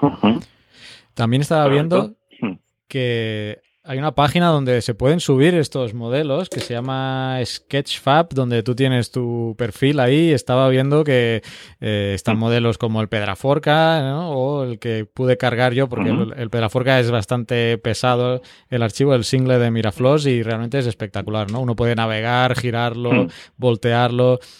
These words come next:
Speaker 2: Eh, entonces, esta página de Sketchfab
Speaker 1: Mm.
Speaker 2: es, digamos, que solo es como un, eh, directorio para subir ahí los modelos, porque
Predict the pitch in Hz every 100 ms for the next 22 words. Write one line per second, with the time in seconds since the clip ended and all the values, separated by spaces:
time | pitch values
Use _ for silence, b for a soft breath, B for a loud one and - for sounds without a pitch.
0 | B - 120 110 101 101 101 107 127 117
1 | - 120 123 143 127 - 139 165 160 151
2 | 147 123 127 131 139 - 127 135 131 131
3 | - 127 123 127 123 123 B B B -
4 | 127 131 120 - 143 156 147 123 - 123
5 | 131 151 175 120 135 139 113 110 123 180
6 | 185 117 120 123